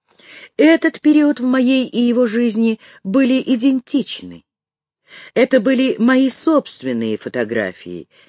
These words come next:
ниточка в памяти. Во второй группе оказались снимки светловолосой худенькой девушки. Иногда она была в кадре одна,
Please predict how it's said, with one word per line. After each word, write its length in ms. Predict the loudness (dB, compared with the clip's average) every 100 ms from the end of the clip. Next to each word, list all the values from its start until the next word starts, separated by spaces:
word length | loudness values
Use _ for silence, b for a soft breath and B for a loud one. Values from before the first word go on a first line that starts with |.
| b
ниточка 680 | 0 4 4 2 -6 -8 -10
в 120 | -10
памяти. 580 | -6 -6 -6 -10 -18 -20 _ _ _ _ _ _ _ _ _ _ -2
Во 160 | -2
второй 400 | 0 2 6 6
группе 580 | 4 0 -2 -2 -2 -2 B B B
оказались 640 | -4 0 0 2 0 -2
снимки 800 | -4 -4 0 0 -2 -2 0 0 -2 b b
светловолосой 1000 | -14 -2 0 2 2 4 4 2 2 -2
худенькой 640 | -2 -4 -2 -2 -2 -2 -2
девушки. 720 | -2 -4 -6 -10 -18 -20 _ _ _ _ _ _ B B 0
Иногда 540 | 2 2 2 2 4
она 120 | 2
была 220 | 2 0
в 80 | -2
кадре 400 | -4 -2 0 -2
одна, 580 | -2 -8 -10 -8 -10